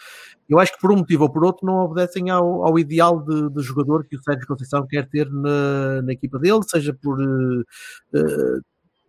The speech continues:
<laughs> terem um bocadinho mais de capacidade de jogar a bola, mas de uma maneira mais, mais pausada, seja por, eh, não, eh, não serem tão duros,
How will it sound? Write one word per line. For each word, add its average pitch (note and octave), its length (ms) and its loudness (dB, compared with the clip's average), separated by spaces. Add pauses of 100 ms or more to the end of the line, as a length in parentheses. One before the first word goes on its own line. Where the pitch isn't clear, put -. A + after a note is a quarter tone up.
(100)
<laughs> - 360 -4
terem A3 260 2
um F#3+ 100 2
bocadinho D3 380 0
mais D3+ 220 4
de - 60 -16
capacidade C3+ 600 0
de A#2+ 40 -14
jogar C#3 220 2
a C#3 80 6
bola, C3+ 280 2 (280)
mas D3+ 180 4
de D3 60 2
uma D3+ 80 6
maneira D3 260 4
mais, C#3 400 -2
mais B2+ 220 -2
pausada, E3+ 680 4 (300)
seja C#3+ 400 -2
por, C#3+ 340 -4
eh, C3+ 200 -4
não, C3 360 -4
eh, B2+ 300 -2
não B2+ 140 -2
serem B2 240 -6
tão B2 200 -4
duros, A#2+ 360 -2